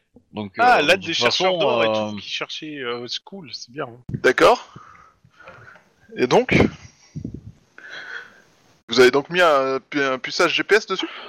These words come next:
Speaker 1: Non, bah non. Euh, bah non,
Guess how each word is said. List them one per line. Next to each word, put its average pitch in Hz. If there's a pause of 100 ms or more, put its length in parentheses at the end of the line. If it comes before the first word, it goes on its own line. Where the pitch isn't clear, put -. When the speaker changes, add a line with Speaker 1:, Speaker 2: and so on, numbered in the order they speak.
(520)
Speaker 1:
Non, 160
bah 92
non. 147 (100)
Euh, 80
bah 64
non, 117